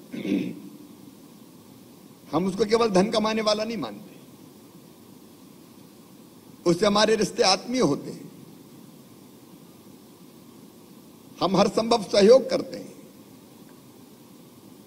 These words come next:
मैंने आपको बताया कि जमीन है, स्किल्ड मैन पावर है, अच्छी टीम है,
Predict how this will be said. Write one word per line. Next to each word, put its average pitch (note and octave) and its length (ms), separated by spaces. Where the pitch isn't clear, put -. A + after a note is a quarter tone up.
मैंने E3 220
आपको F#3+ 280
बताया F#3 300
कि F#3 140
जमीन E3+ 400
है, F#3+ 380
स्किल्ड F#3+ 340
मैन F3+ 220
पावर E3+ 420
है, G3 340
अच्छी E3+ 300
टीम F#3 360
है, G3 380